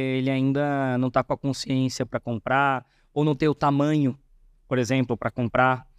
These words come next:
alguma solução da sua empresa. É, a pessoa ali que você tá fechando, que é um lead quente, é aquela pessoa que ela já decidiu que ela precisa de alguma coisa do seu mercado e ela tá,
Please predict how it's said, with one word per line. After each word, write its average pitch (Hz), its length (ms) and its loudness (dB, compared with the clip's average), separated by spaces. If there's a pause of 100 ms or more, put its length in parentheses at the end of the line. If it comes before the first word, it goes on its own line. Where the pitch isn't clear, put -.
(180)
alguma 127 220 2
solução 127 380 -2
da 120 80 0
sua 123 160 -4
empresa. 123 580 -2 (400)
É, 117 760 -4
a 135 160 -4
pessoa 165 380 0
ali 160 160 2
que - 60 -12
você - 120 -2
tá 151 220 -2
fechando, 143 480 -2
que 135 100 -6
é - 20 0
um 139 60 0
lead 139 280 -2
quente, 147 340 -2
é 160 40 0
aquela 156 200 0
pessoa 156 380 -2
que - 80 -4
ela 175 180 2
já 165 340 0
decidiu 185 600 -2
que - 100 -2
ela 160 100 4
precisa 131 720 -2 (400)
de 123 140 -2
alguma 135 240 2
coisa 127 320 -2
do 117 80 -8
seu - 160 -6
mercado 156 640 0 (140)
e 156 100 0
ela 160 220 4
tá, 160 560 -2